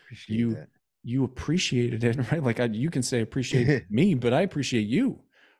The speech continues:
Speaker 2: right?
Speaker 1: Yeah.
Speaker 2: Because very few men in my life, up until I started this journey,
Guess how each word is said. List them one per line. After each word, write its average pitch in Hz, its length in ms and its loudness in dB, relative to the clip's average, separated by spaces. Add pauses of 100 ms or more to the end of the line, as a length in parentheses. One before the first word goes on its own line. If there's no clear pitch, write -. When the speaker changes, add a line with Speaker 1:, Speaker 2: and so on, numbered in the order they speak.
Speaker 2:
right? 135 160 0
Speaker 1:
Yeah. 120 200 4
Speaker 2:
Because 127 280 -6 (380)
very 156 400 0
few 170 400 -2
men 139 440 2
in 123 200 -2
my 123 220 -2
life, 135 560 -6 (440)
up 127 160 -2
until 135 320 -4
I 123 60 -2
started 131 420 -2
this 117 160 -6
journey, 131 560 -2